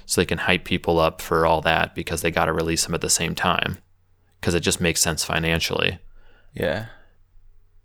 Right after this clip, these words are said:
Speaker 1: And then because of that, you release a game that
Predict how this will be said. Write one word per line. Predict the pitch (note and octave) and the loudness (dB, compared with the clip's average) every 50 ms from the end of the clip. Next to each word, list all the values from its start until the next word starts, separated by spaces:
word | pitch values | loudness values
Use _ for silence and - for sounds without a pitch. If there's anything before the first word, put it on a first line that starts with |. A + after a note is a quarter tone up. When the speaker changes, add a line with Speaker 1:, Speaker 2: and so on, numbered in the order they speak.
| - - - - - - - - | -20 -20 -20 -20 -20 -12 -2 0
Speaker 1:
And | G2 G2 F#2+ | 2 2 4
then | F#2 F2+ | 2 0
because | D#2+ - F2 - - B2 A#2+ G#2 | 0 -2 -4 0 2 2 4 4
of | G2+ D#2+ - | 2 0 0
that, | - D#2+ D#2 D#2+ - - - | 0 0 2 0 0 -2 -4
you | F2+ F#2 E2+ | -4 -2 0
release | F2 E2 E2+ E2+ D#2+ - | 2 2 2 2 2 0
a | F#2+ E2+ | 0 0
game | E2 G#2+ G#2+ G2 F2+ F2 F2 E2+ E2 D#2+ E2 | 2 4 4 4 4 4 2 0 -4 -4 -2
that | F2 E2+ E2 D#2 D#2 D#2 - - | 0 2 2 2 2 0 0 -2